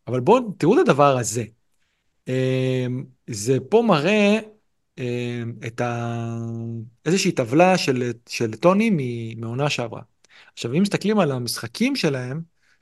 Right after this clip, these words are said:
אתה יודע מה, אני רוצה שנייה, בוא נראה, אני רוצה רגע לראות פה את המשחקים של ברנטפורד, המשחקים הקרובים שלהם, אחרי שהם עברו את, אה, פורסט, זה טוטנהאם חוץ,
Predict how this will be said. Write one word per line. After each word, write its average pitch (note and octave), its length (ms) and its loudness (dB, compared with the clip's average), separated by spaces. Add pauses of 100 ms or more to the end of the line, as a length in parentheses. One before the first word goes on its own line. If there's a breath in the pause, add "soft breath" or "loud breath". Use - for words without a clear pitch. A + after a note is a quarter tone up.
(120)
אתה - 80 -14
יודע - 100 -8
מה, D#3+ 40 -8
אני B2 100 -8
רוצה A#2 160 -10
שנייה, C3+ 240 -8
בוא A#2+ 160 -8
נראה, C#3 380 -8
אני A#2+ 120 -10
רוצה C3+ 220 -10
רגע A#2+ 160 -8
לראות C3 260 -8
פה - 80 -8
את A#2+ 80 -8
המשחקים B2 480 -6
של D3+ 200 -4
ברנטפורד, D#3+ 560 0
המשחקים D3+ 360 -2 (220)
הקרובים C#3 640 -2
שלהם, D#3+ 800 -4 (640)
אחרי D#3+ 300 0
שהם D3+ 240 0
עברו B2 380 2
את, A#2 300 -4
אה, A#2 640 -4
פורסט, D#3+ 800 2
זה B2 140 0
טוטנהאם E3+ 480 2
חוץ, - 460 -4